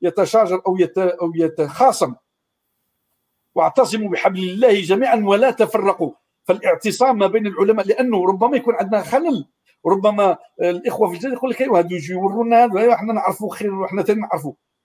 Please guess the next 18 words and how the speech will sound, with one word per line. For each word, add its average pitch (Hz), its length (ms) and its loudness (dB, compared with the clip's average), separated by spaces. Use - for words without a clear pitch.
أبدًا، 214 400 2
نحن 208 500 0
أبدًا، 226 380 2
أنا 247 180 6
في - 120 0
عقيدتي 202 800 2
الشخصية 190 800 -4
أبدًا، 233 380 2
وفي 180 380 -2
حتى 185 460 2
يعني، 180 480 -2
آه، 151 180 -2
منهج 226 360 2
من 190 100 -2
منهج 208 300 2
الجمعية 180 500 0
الشفاء 170 520 -2
لنا 165 320 -2